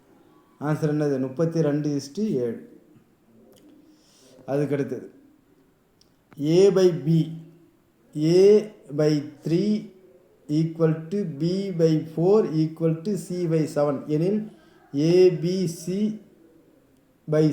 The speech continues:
C மதிப்பு காணுங்க. ஒண்ணும் இல்ல, அந்த A உடைய மதிப்பு மூணு, B உடைய மதிப்பு நாலு அப்படின்னு கொடுத்துட்டாங்க. நாம அதை சப்ஸ்டிட்யூட் பண்ணா ஆன்சர் வரும். இப்ப பாருங்களேன், இப்ப A plus B plus C, அதுல நேரா ஏவுக்கு நேரா மூணையும், பிக்கு நேரா நாலையும்,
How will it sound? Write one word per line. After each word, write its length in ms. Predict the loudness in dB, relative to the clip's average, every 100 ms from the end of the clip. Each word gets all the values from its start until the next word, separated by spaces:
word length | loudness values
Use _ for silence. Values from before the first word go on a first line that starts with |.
| 0
C 200 | -2 -2 -2
மதிப்பு 300 | -4 -2 -4
காணுங்க. 300 | -4 -4 -4
ஒண்ணும் 280 | -2 0
இல்ல, 300 | 0 -2 -4 -16 _ _
அந்த 140 | -4 2
A 140 | 4
உடைய 280 | 6 6 4
மதிப்பு 280 | 0 -2 -2
மூணு, 240 | 0 0
B 180 | -2 2
உடைய 240 | 2 2 0
மதிப்பு 260 | 0 0
நாலு 320 | -2 0 2
அப்படின்னு 300 | 0 0 -2
கொடுத்துட்டாங்க. 540 | -4 -4 -4 -4 -6 -12 -20 _ -10
நாம 220 | -6 -2
அதை 200 | -2 -2
சப்ஸ்டிட்யூட் 280 | -4 -4 -4
பண்ணா 280 | -4 -4 -4
ஆன்சர் 220 | -4 -4
வரும். 240 | -4 -8 -8
இப்ப 120 | -6
பாருங்களேன், 500 | -4 -4 -4 -6 -8 -14 -20 _ _ -12
இப்ப 120 | -4
A 280 | -2 2 0
plus 360 | 0 0 -2 0
B 120 | 0
plus 200 | 0 -2 -2
C, 320 | -4 -4 -6
அதுல 280 | -4 -2 -2
நேரா 260 | -2 -2 0
ஏவுக்கு 500 | 0 0 0 0 0
நேரா 400 | 0 0 0 0
மூணையும், 580 | -2 0 0 0 -2 -6 -10 -18 _ _ _ -10 -2
பிக்கு 320 | -2 0 0
நேரா 260 | 0 2 0
நாலையும், 640 | 0 0 0 0 -2 -6